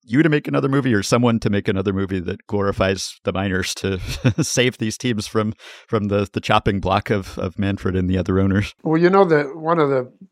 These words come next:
Speaker 2: things I, I like to point out is when this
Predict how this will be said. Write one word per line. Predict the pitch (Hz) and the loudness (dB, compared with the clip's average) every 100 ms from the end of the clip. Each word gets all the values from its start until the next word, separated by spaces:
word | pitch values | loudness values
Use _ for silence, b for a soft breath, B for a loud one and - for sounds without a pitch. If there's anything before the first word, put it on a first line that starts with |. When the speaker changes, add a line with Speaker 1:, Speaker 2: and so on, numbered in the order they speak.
| - - | -18 -8
Speaker 2:
things | 147 135 | -4 -2
I, | 143 139 | -2 0
I | 135 139 | 0 0
like | 139 131 | -2 -4
to | 127 | -10
point | 165 135 | -6 -2
out | 147 135 | 0 0
is | 131 - | 0 -4
when | 147 143 135 127 _ _ | 0 0 0 -4 _ _
this | 160 131 - - | 0 0 -4 -16